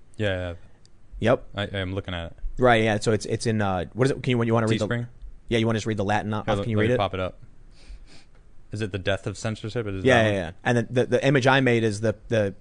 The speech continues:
Speaker 2: you know, pyramid, all-seeing eye being knocked over
Speaker 1: Yeah,
Speaker 2: and
Speaker 1: sideways.
Speaker 2: and then it says, like, "Salentum ex-"
Speaker 1: Salentum Victorium Accelerant,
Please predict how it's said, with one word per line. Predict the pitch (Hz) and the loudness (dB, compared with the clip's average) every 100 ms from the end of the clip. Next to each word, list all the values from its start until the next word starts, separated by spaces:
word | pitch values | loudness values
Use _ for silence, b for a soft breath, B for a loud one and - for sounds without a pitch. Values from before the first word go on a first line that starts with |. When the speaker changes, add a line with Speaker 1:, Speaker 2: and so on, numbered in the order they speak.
| - | -8
Speaker 2:
you | 117 | -4
know, | 104 | -2
pyramid, | - 123 113 101 95 | 0 2 2 0 0
all-seeing | 107 110 107 | 0 0 -2
eye | 104 | 0
being | 104 98 | 0 0
knocked | 98 95 107 | -2 0 0
over | 101 107 | 0 0
Speaker 1:
Yeah, | 92 | -2
Speaker 2:
and | |
Speaker 1:
sideways. | 95 95 98 104 107 b b b b | -2 -2 -2 -4 -8 b b b b
Speaker 2:
and | 95 | -2
then | 101 | 0
it | 90 | 0
says, | 110 101 | 0 2
like, | 101 92 - - - - - - | 0 0 -6 -16 -18 -20 -20 -16
"Salentum | - 104 107 107 110 104 | -6 -2 -2 0 0 0
ex-" | 95 | -2
Speaker 1:
Salentum | 120 127 131 139 123 | 2 2 4 2 2
Victorium | 120 - 127 120 117 113 104 | -2 0 0 2 0 0 -2
Accelerant, | 101 113 - 110 117 120 | -4 -6 -2 0 0 -2